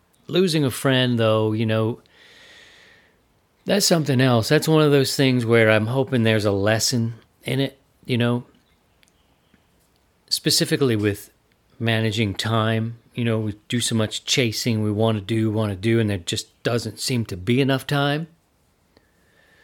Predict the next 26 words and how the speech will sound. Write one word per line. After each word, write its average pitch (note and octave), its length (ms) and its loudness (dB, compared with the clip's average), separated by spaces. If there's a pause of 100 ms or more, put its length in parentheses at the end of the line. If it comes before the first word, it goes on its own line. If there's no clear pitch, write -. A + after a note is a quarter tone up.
(720)
And G2+ 100 0
that G2 140 0
reminds G#2 500 0
me A2 200 4
of, G#2+ 120 -2
uh, G#2+ 260 0 (340)
Time C#3 320 0
in C3+ 80 4
a B2 40 0
Bottle C#3+ 360 2
by G2+ 200 -10
Jim G#2+ 320 -4
Croce. A2+ 600 -6 (1080)
By E3+ 160 0
the D#3+ 100 4
way, B2+ 580 4
I'm D#3+ 240 4
doing D3 480 0
some, A#2 500 -2 (360)
a B2 100 -8
lot C#3+ 260 0
of D#3 120 0
music-based B2 800 -2
stuff - 340 -2
on B2+ 60 0
my G2 160 -2